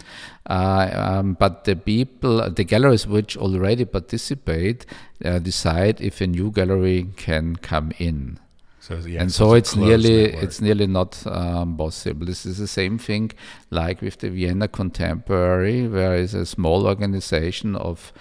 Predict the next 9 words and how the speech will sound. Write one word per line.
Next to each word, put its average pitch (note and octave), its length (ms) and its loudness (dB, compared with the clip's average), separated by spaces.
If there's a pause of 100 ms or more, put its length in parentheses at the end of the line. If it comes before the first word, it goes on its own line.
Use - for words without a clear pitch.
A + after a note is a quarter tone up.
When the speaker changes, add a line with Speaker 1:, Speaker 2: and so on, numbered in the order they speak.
(280)
Speaker 1:
Viennese F#2 600 -2
galleries G#2 680 2
who G#2 100 0
decide F#2 720 0
which F#2+ 360 -2
Viennese F2 800 -2
galleries F#2 520 -2
can E2 320 -4
participate - 1040 -8